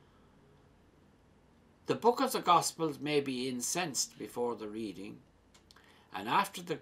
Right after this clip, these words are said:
gospel, as he kisses the book, the priest says quietly the following words,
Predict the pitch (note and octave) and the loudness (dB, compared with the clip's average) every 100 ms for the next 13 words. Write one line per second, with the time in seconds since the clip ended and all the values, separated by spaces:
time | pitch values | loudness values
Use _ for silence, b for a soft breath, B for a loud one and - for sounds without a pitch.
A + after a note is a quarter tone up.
0 | - - - - - A2+ C3 A#2+ - _ | -6 -6 -4 -6 -6 -6 -6 -10 -18 _
1 | _ - F#2+ - F2 - G2 - E2 D#2+ | _ -10 -8 -8 -10 -8 -8 -8 -8 -14
2 | E2+ - C#3+ C#3 - - - - - - | -16 0 4 4 2 -20 -16 -16 -12 -4
3 | G#3 D#3 - - B2 A2 - - - G3+ | -2 0 -2 -4 -4 -4 -6 -8 4 6
4 | D#3+ A2 G#2+ B2 C3 C3 D#3+ E3 D3+ D3+ | 6 0 -6 -8 -8 -6 -2 -2 -2 -6
5 | D3+ D3 F3+ F3+ C#3+ G#2 - | -8 -4 0 0 -2 -6 -18